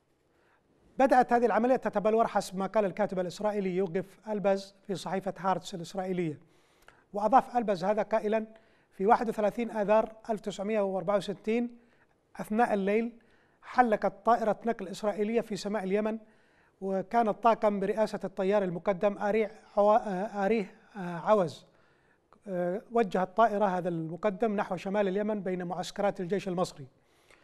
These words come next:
بعد لحظات رأى عوز في الأسفل عدد من الحرائق الصغيرة، ربما كانت، آه، مؤشرات يعني لل-، لل-، للملكيين، فأضاء الضوء الأخضر في أسفل الطائرة،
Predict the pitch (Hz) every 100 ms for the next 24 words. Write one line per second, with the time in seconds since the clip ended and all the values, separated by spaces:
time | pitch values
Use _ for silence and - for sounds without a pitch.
0 | _ _ - 196 220 233 208 208 214 254
1 | 254 240 233 208 208 233 202 202 190 226
2 | - 185 208 202 170 185 151 196 196 196
3 | 180 - 185 180 170 170 165 185 185 196
4 | 190 - 180 175 180 185 190 190 190 185
5 | - 185 175 180 165 143 143 _ _ _
6 | _ _ 175 180 196 175 170 165 196 214
7 | _ _ 175 175 175 170 180 165 135 -
8 | _ _ _ _ _ _ _ - - 214
9 | 208 220 233 226 202 170 208 202 214 233
10 | 190 208 202 - 202 214 - 180 180 214
11 | 214 220